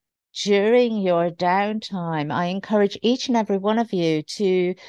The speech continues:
take yourself off, to find a quiet space and a place, and to just close your eyes and focus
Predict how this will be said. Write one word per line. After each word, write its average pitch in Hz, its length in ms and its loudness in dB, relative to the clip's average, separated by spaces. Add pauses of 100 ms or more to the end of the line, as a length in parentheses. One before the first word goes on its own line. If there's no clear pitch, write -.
(600)
take 220 360 0
yourself 220 420 0
off, 196 360 2
to 190 100 -8
find 214 340 -2
a 247 60 -2
quiet 202 600 2
space - 680 0
and 175 80 -6
a 165 80 -8
place, 180 760 2
and 190 360 -4
to 190 400 4
just - 280 -6
close 233 400 4
your 202 140 4
eyes 175 580 2 (100)
and 170 540 -2 (720)
focus 262 480 4